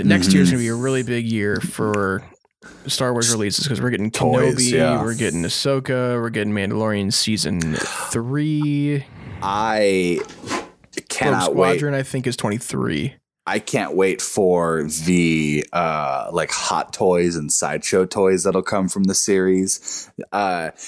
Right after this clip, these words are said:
Speaker 2: have you
Speaker 1: Can you
Speaker 2: seen
Speaker 1: also not wait for your wallet to be empty?
Speaker 2: <sighs> Yeah, right. Uh, um,
Speaker 1: <laughs>
Speaker 2: have you seen the sideshow, uh, Obi-Wan concept figure?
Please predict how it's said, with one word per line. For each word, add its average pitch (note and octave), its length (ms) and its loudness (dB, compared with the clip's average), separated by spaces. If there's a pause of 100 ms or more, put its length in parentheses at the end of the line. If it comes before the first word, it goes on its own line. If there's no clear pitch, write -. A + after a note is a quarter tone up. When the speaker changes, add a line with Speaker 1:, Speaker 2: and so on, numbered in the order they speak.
(140)
Speaker 2:
have C3+ 160 0
you F3+ 140 2
Speaker 1:
Can D#3 100 2
you D3+ 60 2
Speaker 2:
seen C#3 80 2
Speaker 1:
also C#3 180 2
not C#3 220 0
wait C#3 180 -4
for C#3+ 140 -4
your B2+ 120 0
wallet A#2 380 -2
to C3+ 80 -8
be C3+ 180 0
empty? C3+ 380 0 (720)
Speaker 2:
<sighs> - 80 -4 (160)
Yeah, F2 200 2
right. D#2 440 -2
Uh, A#2 480 0 (320)
um, G#3+ 160 -2
Speaker 1:
<laughs> - 60 -20
Speaker 2:
have C#3 260 -2
you E3 140 0
seen G#2+ 480 0 (120)
the G2 380 2
sideshow, F2+ 1120 2 (480)
uh, F2+ 300 0 (100)
Obi-Wan F#2+ 540 2
concept F2 600 -2
figure? G2 600 0